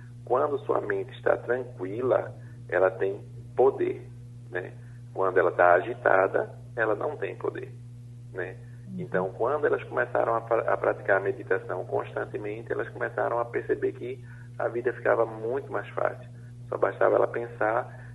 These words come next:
Speaker 1: e ela começava a realizar, magnetizar pessoas e situações.
Speaker 2: Uhum. É, você falou de horários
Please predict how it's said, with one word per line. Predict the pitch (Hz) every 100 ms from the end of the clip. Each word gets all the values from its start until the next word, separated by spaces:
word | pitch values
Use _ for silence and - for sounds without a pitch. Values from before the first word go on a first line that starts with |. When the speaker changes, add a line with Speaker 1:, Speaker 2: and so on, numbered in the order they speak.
| -
Speaker 1:
e | 104
ela | 101 104
começava | 104 98 95 95
a | 95
realizar, | 98 95 104 98 104 98 98 95
magnetizar | 95 90 95 90 - 90 92 92 92 - - - -
pessoas | - 98 - 120 135 120
e | 123
situações. | - 127 120 - - - - - - - - - 175
Speaker 2:
Uhum. | 139 165 285 - - - - - - -
É, | 233 208 214
você | 220
falou | 302 302
de | 277 285
horários | 349 277 214 180 165 156 -